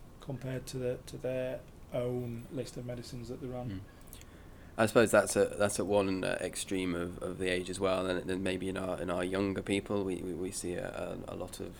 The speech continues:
Speaker 2: um, you know, student age group of, of patients coming in, uh, with collapses.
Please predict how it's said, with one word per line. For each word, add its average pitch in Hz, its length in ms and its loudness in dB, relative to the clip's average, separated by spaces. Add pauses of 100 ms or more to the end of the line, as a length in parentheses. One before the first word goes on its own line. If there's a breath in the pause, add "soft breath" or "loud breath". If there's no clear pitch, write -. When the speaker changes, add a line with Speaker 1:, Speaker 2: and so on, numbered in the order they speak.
Speaker 2:
um, 85 640 -8
you 98 60 -8
know, 87 100 -8 (120)
student 87 460 -6
age 90 280 -4
group 87 320 -4
of, 90 180 -10
of 95 160 -8
patients - 400 -6
coming 92 240 -2
in, 92 260 -2
uh, 92 180 -4
with 95 180 -6
collapses. 90 680 -2